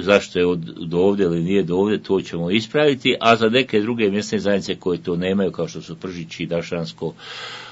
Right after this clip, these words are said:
ovaj, Pogar, evo, recimo, to ćemo doraditi, isto projektnu dokumentaciju, krenuti u rad. Normalno je, problem je plaćanja, o, znam da je teško, ovaj,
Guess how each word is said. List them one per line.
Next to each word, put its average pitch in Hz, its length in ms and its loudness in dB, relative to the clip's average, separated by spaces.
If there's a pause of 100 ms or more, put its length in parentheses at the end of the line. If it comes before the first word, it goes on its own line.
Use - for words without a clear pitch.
(120)
ovaj, 85 920 4 (520)
Pogar, 87 540 6
evo, 82 260 4
recimo, 92 380 0
to 90 200 -2
ćemo 82 260 -6
doraditi, 85 840 0
isto 98 320 -2
projektnu 98 380 -2
dokumentaciju, 90 880 -4
krenuti 82 520 -2
u 80 140 -2
rad. 76 240 -4 (380)
Normalno 92 420 2
je, 82 100 -2
problem 95 360 2
je 82 180 -2
plaćanja, 104 760 2
o, 82 360 0
znam 87 380 0
da 85 80 2
je 80 140 -2
teško, 101 500 0
ovaj, 87 600 0